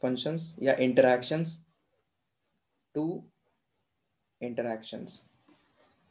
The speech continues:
Two interactions। क्या सर ये two interaction क्या हो सकते हैं? ये हो सकता है city कुछ import कर सकती है, city कुछ export कर सकती है, बस basic बात है।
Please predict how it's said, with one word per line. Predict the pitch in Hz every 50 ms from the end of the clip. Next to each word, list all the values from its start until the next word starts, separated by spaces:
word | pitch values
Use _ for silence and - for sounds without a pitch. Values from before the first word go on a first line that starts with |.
| _ _ _ _ _ _ _ - _ _ _ - _ _ _ -
Two | - 135 143 - -
interactions। | - 117 117 110 110 117 113 107 - - - - - - - - - _ _ _ _ _ -
क्या | 139 135 135 123
सर | 120 - 98 104 - - _ _ _ _ _ _ _ _ _ _ _ _ _ _ _ _ _ _ _ _ _ _ _ -
ये | 135 147 190
two | 202 202 - 214 214
interaction | 208 196 202 196 190 185 - 214 196
क्या | 185 180 180
हो | 147 120
सकते | - 117 110 - -
हैं? | 135 147
ये | 165 180
हो | 185 185 190
सकता | 180 185 180 180 - 190
है | 185 190 190 180 - - -
city | - - 139 131 - 180
कुछ | 175 180 - - -
import | 131 123 117 - 139 143 175 190 -
कर | - 196 190
सकती | 185 190 196 185 - - 196 196
है, | 196 208 262 - - - -
city | - 123 117 117 147 143
कुछ | 131 151 185 190 - -
export | 127 127 - - - 120 127 127 120 -
कर | 120 120
सकती | 120 - 117 113 - - 120 113
है, | 117 113
बस | 117 143 147 139 - - - - _ _ _ _ - 127
basic | 131 127 127 151 147 131
बात | 135 127 123 -
है। | 123 117 - -